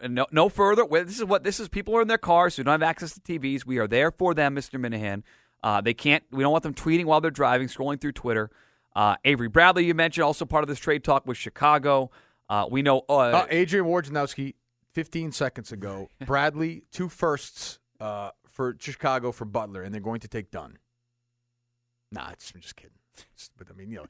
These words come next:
Speaker 2: it's better than you counting down. I mean, this is not, you know, this is like, they're not on the space shuttle, Mutt.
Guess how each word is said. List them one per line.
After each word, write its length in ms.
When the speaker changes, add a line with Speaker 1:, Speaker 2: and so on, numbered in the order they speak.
Speaker 2:
it's 120
better 180
than 100
you 100
counting 420
down. 500
I 40
mean, 140
this 120
is 60
not, 220
you 60
know, 180
this 160
is 80
like, 200
they're 180
not 180
on 80
the 80
space 320
shuttle, 440
Mutt. 220